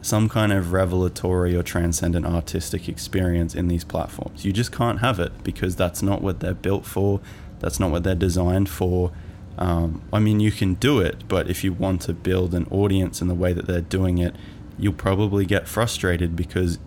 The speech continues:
you will try and do things your own way. It's very likely there won't be any sort of, like, reaction or pickup from it, um,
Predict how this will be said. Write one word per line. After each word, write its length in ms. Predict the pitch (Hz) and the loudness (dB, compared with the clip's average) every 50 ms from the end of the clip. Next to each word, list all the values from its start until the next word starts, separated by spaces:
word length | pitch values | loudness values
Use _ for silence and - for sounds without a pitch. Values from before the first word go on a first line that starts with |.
| - - | -10 -4
you 220 | 98 95 95 95 | 0 2 2 4
will 320 | 92 95 92 92 90 85 - - - - - - | 4 4 4 2 2 0 -2 -8 -16 -18 -16 -6
try 240 | - - 95 92 | -2 0 2 2
and 80 | 92 98 | 4 4
do 100 | 101 104 | 2 2
things 300 | 101 - 107 101 107 107 | 2 2 2 0 2 0
your 180 | 107 104 101 87 | 0 2 2 2
own 200 | 87 87 87 87 | 2 2 2 2
way. 320 | 87 87 87 95 117 117 - - - - - - - - | 2 2 0 0 -2 -4 -8 -12 -18 -18 -18 -16 -8 -6
It's 160 | - 95 85 | -4 -4 -2
very 280 | 90 - 90 90 90 92 | -2 0 0 2 2 2
likely 720 | 90 90 87 87 87 - - 104 95 92 90 90 - - - - - - - - - - - | 2 2 2 2 0 0 0 0 2 2 2 0 -2 -4 -8 -14 -18 -20 -18 -18 -18 -12 -6
there 200 | 95 92 90 90 | -2 0 0 2
won't 320 | 87 90 87 87 87 - | 2 2 2 0 0 0
be 240 | - 87 90 90 - | 0 0 0 0 0
any 280 | - 90 90 87 87 | 0 0 2 2 0
sort 280 | 87 - - 87 90 87 | 0 -2 -2 0 0 0
of, 160 | 90 85 85 | 0 0 0
like, 240 | 90 87 87 85 82 - - - - | 0 0 0 -2 -4 -6 -10 -10 -6
reaction 600 | - 90 85 87 95 104 104 - - 107 104 95 | -2 0 0 2 2 0 0 -2 0 0 2 2
or 80 | 82 80 | 0 0
pickup 400 | - - 104 - - 98 98 - | -2 -2 -2 0 0 0 -2 -2
from 240 | - - 95 95 95 | -2 0 0 2 2
it, 160 | 92 - - - - - - - - - - - - - | 2 0 -2 -6 -12 -18 -18 -18 -18 -18 -18 -10 -6 -2
um, 340 | 92 87 85 85 85 82 | 0 0 2 2 0 -2